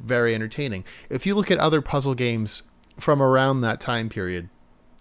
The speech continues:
like Wario's Woods, which was the last N E S game ever released, that game is so convoluted. Uh, I, I still don't really know how to play it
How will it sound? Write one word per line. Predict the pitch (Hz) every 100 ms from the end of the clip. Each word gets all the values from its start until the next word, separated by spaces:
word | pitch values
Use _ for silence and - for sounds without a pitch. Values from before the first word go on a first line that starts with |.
| - 120
like | 123 104
Wario's | 110 123 120 113 98
Woods, | 101 104 110 113
which | 104
was | -
the | -
last | 95 98
N | 101
E | 101 101
S | 98 107
game | - 117 110
ever | 107 110 107
released, | 110 120 120 - - - - - - - - - - - - 151
that | 175
game | 175 185 170
is | -
so | - 190 170
convoluted. | 147 120 117 110 110 98 87 - - -
Uh, | 120 101 - -
I, | 151 -
I | 147
still | - 180
don't | 147 120 123
really | 135 135 117
know | 117 113
how | 104
to |
play | - 107 107
it | 117